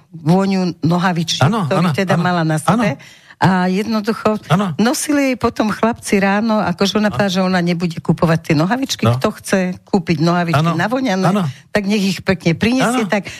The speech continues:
Speaker 1: celý deň jej nosili nohavičky.
Speaker 2: Áno.
Speaker 1: No, pointa je v tom, že za sedem rokov zarobila na jeden dvojposchodový dom.
Speaker 2: Áno.
Speaker 1: Len
Speaker 2: To ja
Speaker 1: tým, že si na dve hodiny dala nohavičky a potom ich
Speaker 2: Áno,
Speaker 1: vrátila.
Speaker 2: áno, áno. To je, a, a to je práve to, to je tá erotika. No?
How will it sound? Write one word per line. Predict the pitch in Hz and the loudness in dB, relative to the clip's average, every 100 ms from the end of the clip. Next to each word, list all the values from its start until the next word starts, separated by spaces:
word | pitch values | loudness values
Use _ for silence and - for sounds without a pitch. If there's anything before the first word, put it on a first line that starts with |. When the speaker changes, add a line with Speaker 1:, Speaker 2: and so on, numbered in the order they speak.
| - | -8
Speaker 1:
celý | - 339 277 | -2 0 0
deň | 247 247 | 0 0
jej | 226 | 0
nosili | 208 214 220 185 | 0 -2 0 0
nohavičky. | 202 220 220 - 180 | 2 0 -2 0 0
Speaker 2:
Áno. | 196 | 0
Speaker 1:
No, | 151 - - | -4 -12 -2
pointa | 277 294 277 240 | 0 2 0 -2
je | |
v | 214 | -2
tom, | - 226 | -2 0
že | 202 | 0
za | 185 208 | 0 0
sedem | 240 208 180 | 0 0 0
rokov | 190 - 185 | 0 0 0
zarobila | 156 185 180 170 175 | 2 2 2 2 0
na | 175 175 | 2 0
jeden | 160 170 | 0 0
dvojposchodový | 160 175 165 156 165 156 156 | 0 -2 -2 -2 0 2 0
dom. | 151 151 143 - | 0 -2 -2 0
Speaker 2:
Áno. | 226 302 175 - _ _ - | 0 0 -2 -6 _ _ -2
Speaker 1:
Len | 240 | 0
Speaker 2:
To | |
ja | 262 | 0
Speaker 1:
tým, | 311 254 | 0 0
že | 247 | -2
si | - 214 | -2 0
na | 220 | 0
dve | 220 214 | 0 0
hodiny | 214 202 196 | 0 0 -2
dala | 180 185 180 | 0 0 2
nohavičky | 190 214 226 - 190 | 0 -2 -4 -4 -2
a | 165 | 0
potom | 165 175 170 | 0 0 0
ich | - | 0
Speaker 2:
Áno, | 151 269 | 0 0
Speaker 1:
vrátila. | 226 165 160 151 | -2 -2 -2 0
Speaker 2:
áno, | 131 190 214 | 2 0 2
áno. | 160 202 135 | 0 0 0
To | 160 | 0
je, | - | 0
a, | 123 | -2
a | 117 139 | 0 0
to | 117 | 0
je | 180 | 0
práve | 143 160 180 151 | 0 0 0 -2
to, | - 165 156 | 0 -2 0
to | |
je | 190 180 | -2 0
tá | 190 | 0
erotika. | 143 131 107 87 - - | 2 0 -2 -8 -14 -8
No? | - | -4